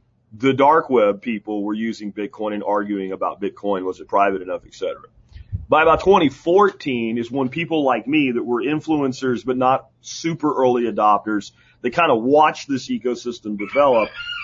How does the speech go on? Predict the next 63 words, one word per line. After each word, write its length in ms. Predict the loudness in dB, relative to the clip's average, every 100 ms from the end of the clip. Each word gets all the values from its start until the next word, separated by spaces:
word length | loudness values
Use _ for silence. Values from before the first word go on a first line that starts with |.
| -6
You 100 | 0
know, 160 | 2 2
people 260 | 4 4 2
that 80 |
run 260 | 2 2 2
YouTube, 540 | 0 -2 -2 -2 -2
people 240 | -4 -4 -2
that 80 | -4
have 60 |
podcasts 580 | -2 -2 -2 -4 -4 -4
like 160 | -4 -2
I 160 | -2
do, 160 | -2 -4
et 80 | -2
cetera. 380 | 0 0 0 -4 _ _
Like, 240 | -2 -2 -4 _
we 220 | -2 0 2
started 300 | 4 4 4
looking 340 | 2 2 -2
at 200 | 0 0
it, 120 | -2
we 80 | -4
started 300 | 0 0 2
looking 260 | 0 0 0
at 120 | -2
it 80 | -2
from 120 | -8
a 60 |
standpoint 400 | -4 -6 -4 -6
of 60 | -6
the 20 |
first 220 | -6 -6 -6
principles 400 | -10 -8 -12 -6
of 100 | 0
money, 360 | 2 0 -4 _ _ -4
and 140 | 0
then 200 | 2 2
we 200 | 0 0
started 360 | 0 2 0 2
arguing 380 | 0 0 -6 _
about 160 | -20 -6
it. 60 | 0
And 60 |
what 140 | 2 4
I 40 |
mean 200 | 4 4
by 120 | 4
arguing 520 | 4 4 4 0 -2
about 200 | 0 0
it 80 | -2
is 40 | 0
not 220 | -2 0
we 100 | -6
told 260 | -2 2
everybody 400 | 2 2 -2 0
else 240 | 2 2 0
and 60 |
they 80 | -10
told 240 | -6 -6 -6
us 60 |
to 80 | -6
go 100 | -6
screw. 460 | -6 -2 0 0